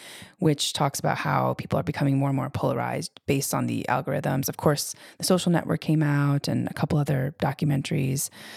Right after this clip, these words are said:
So, so yeah, I think that's really important. I think that we have to be really careful about what we pay attention to and also to, like, clear our bou-, browsers maybe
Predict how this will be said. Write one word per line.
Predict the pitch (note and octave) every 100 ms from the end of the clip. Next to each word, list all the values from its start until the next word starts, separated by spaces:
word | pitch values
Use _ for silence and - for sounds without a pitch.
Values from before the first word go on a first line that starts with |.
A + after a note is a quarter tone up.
| - - -
So, | - F3 F3+ -
so | F3+ F3 D#3+ -
yeah, | F3+ E3
I | -
think | F3 D#3+
that's | D#3+ D#3
really | D#3 D3
important. | C#3 D3+ - C#3+
I | D3
think | - D3
that | - -
we | D3+
have | -
to | C#3+
be | C#3
really | C3 C#3 C#3+ C#3 C3
careful | - C3+ - D3 B2+
about | - B2+ B2 -
what | D#3+ C#3+ C3 D3
we | C3 B2+
pay | - -
attention | C3 C#3 C3+ - C3+
to | - C3 C3
and | C#3
also | C3 C#3 C#3+ C#3
to, | -
like, | - - - - F4+
clear | C#4+ F3
our | E3+
bou-, | D#3 C3+ - D3+
browsers | C3+ C3+ E3 F3 F#3
maybe | F3 F#3 G3+ G#3+